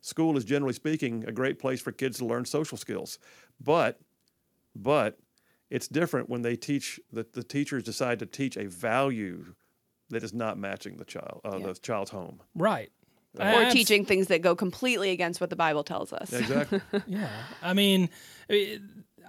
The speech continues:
Speaker 3: I will say during the, uh, the covid era is when a lot of these parents started really realizing
Speaker 1: Yeah.
Speaker 3: what's being taught to their
Speaker 2: Mm-hmm.
Speaker 3: kids. And that's when we've, we started having, not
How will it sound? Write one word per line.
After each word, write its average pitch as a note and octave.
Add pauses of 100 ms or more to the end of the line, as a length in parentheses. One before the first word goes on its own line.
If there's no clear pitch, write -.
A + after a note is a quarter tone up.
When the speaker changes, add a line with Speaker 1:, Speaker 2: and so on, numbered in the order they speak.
(140)
Speaker 3:
I F#3
will G3+
say F#3+
during F3+
the, E3
uh, D3+ (160)
the D3+
covid F3
era F#3
is D3+
when D#3
a D3+
lot D3+
of D#3
these D3+
parents F3
started C#3+
really D3+
realizing D3 (520)
Speaker 1:
Yeah. A#2+
Speaker 3:
what's G#2+
being D#3+
taught - (320)
to -
their G3
Speaker 2:
Mm-hmm. G#3+
Speaker 3:
kids. F3
And C#3
that's D3+
when D3 (420)
we've, E3
we E3
started D#3+
having, D3+ (160)
not E3